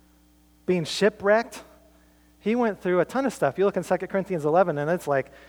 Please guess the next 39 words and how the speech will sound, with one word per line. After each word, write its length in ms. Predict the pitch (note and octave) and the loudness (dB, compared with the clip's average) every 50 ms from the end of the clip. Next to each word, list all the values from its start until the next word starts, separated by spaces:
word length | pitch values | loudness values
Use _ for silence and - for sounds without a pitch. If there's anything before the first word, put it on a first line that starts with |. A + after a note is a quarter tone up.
| - _ | -20 _
"Here's 220 | - F3+ G#3 G#3+ E3+ | -2 0 0 0 0
my 160 | F3 D3 C3+ | -2 -6 -6
horror 380 | C3 B2+ F#3+ G#3+ G3 E3+ D#3 D3 | -4 0 2 4 4 4 4 4
list 260 | D3+ D#3 D#3+ - - | 2 0 0 -2 -6
of 80 | C3+ | -6
things 220 | - F#3+ G3 G3 E3 | -4 -4 -4 -2 -2
that 80 | D#3+ | -2
have 80 | C#3 C#3 | -2 0
happened 320 | C#3+ F3 F#3 - F3 D#3+ | 0 0 0 0 -2 -8
to 100 | - F3+ | -6 -6
me 140 | E3+ E3 E3+ | -4 -2 -2
in 80 | E3 D#3+ | -2 0
my 120 | D#3+ D3+ | 0 0
life," 460 | D3 D#3 G3 A#3 G3+ D#3 - - - - - - _ _ _ _ _ | 2 2 2 2 2 0 -2 -8 -20 -20 -20 -20 _ _ _ _ _
and 120 | - D#3+ E3+ | -6 -2 -2
it 60 | F3+ | 0
was 120 | F3 D#3 | 0 2
all 100 | G3+ F#3+ | 2 2
for 160 | D#3+ - G3 E3 | 2 2 -2 -6
Christ. 560 | - - A3+ A#3+ G#3+ C#3 - - - - - _ _ _ _ _ _ _ _ _ _ _ _ _ _ _ _ _ _ _ _ _ _ _ _ _ _ _ | -2 0 0 0 0 -2 -4 -8 -16 -18 -20 _ _ _ _ _ _ _ _ _ _ _ _ _ _ _ _ _ _ _ _ _ _ _ _ _ _ _
He 140 | - - E3+ | -6 -2 0
was 180 | E3 D#3+ D3 C#3+ | 2 2 2 0
older 520 | E3 F3+ F#3 F#3 E3+ D#3 C#3 D3 C#3+ C#3+ | 0 0 2 2 0 0 2 2 0 0
beyond 340 | C3 B2 D3 D3 D3 D3 C#3+ | 0 -2 -4 -4 -2 -2 -2
his 160 | C3+ C3 B2+ | -4 -4 -2
years, 240 | D3 D#3 D3+ C#3+ C3+ | 0 2 2 2 0
and 80 | C#3 C3 | -4 -8
as 100 | B2 - | -6 -2
Philemon 460 | D#3+ D3+ D3+ D#3 D#3+ D#3 D3+ D3 C#3+ | -2 0 0 0 -2 -2 -4 -4 -4
would 120 | C#3 C3+ | -4 -4
have 80 | C3+ - | -4 -4
seen 280 | - E3 D#3 D3 C#3 | -6 -6 -6 -6 -6
Paul 340 | C3 - - D3+ D3 D3 D3 | -8 -6 -2 0 0 0 0
the 140 | C#3 C3+ C3 | 0 0 2
aged, 400 | C#3 D3 D3+ C3 C#3 C3+ B2 B2 - - - _ _ _ _ _ _ _ _ _ _ _ - | 2 2 2 0 -2 -4 -4 -6 -14 -18 -20 _ _ _ _ _ _ _ _ _ _ _ -16
he 140 | C3+ C3+ C3+ | -10 -8 -6
would 120 | C#3 C3 | -6 -6
have 80 | C3+ - | -6 -4
felt 280 | - D3 C#3 C#3+ - | -4 -4 -4 -4 -6